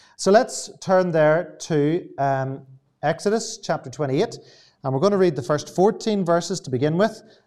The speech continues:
and then we'll dabble, uh, throughout the rest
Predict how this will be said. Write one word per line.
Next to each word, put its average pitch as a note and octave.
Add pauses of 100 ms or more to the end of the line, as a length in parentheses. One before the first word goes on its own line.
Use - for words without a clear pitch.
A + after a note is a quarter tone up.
and C3
then C3+
we'll C3
dabble, C#3+ (300)
uh, B2+ (140)
throughout C3+
the B2+
rest A#2